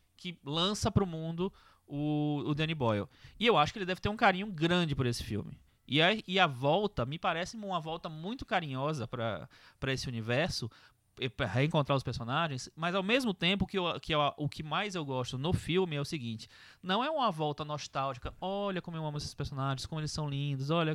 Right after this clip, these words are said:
não sei o quê." Eu acho que ele tem um olhar bem crítico pra isso, que eu acho que inclusive deve vir também do próprio, é, universo do que o Irvine, Irvine Welsh cria nos livros, porque ele tem essa coisa irônica e crítica e sarcástica em relação às,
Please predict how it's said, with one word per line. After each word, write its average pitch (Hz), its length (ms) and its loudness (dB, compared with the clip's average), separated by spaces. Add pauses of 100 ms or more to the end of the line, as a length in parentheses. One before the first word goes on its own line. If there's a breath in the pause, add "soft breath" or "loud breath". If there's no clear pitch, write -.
não 147 60 -10
sei 135 60 -10
o - 60 -20
quê." - 80 -8 (360 loud breath)
Eu 147 140 0
acho 175 240 2
que 214 80 -4
ele 196 180 0
tem 208 420 -2 (140)
um 180 120 -4
olhar 180 220 2 (280)
bem 185 200 -8
crítico 214 520 -8
pra 120 120 -4
isso, 107 200 -6
que 208 100 -4
eu 202 60 2
acho 202 160 2
que - 100 -8
inclusive 214 340 0
deve 185 360 -2
vir 160 240 -4
também 160 500 0 (320 soft breath)
do 143 140 -2
próprio, 170 1080 0 (220)
é, 117 240 0
universo 143 440 2
do 180 120 -2
que - 180 -4
o 160 60 2
Irvine, 151 420 0
Irvine 135 380 2
Welsh 135 280 0
cria 156 240 -4
nos 175 180 -6
livros, 143 440 0 (260 loud breath)
porque 127 220 -8
ele 151 140 -6
tem 165 260 0
essa 135 160 -6
coisa 127 240 -6
irônica 131 420 -6
e 147 40 -4
crítica 139 400 -2
e - 20 -6
sarcástica 139 800 4
em 165 40 -2
relação 147 360 -6
às, 156 160 -12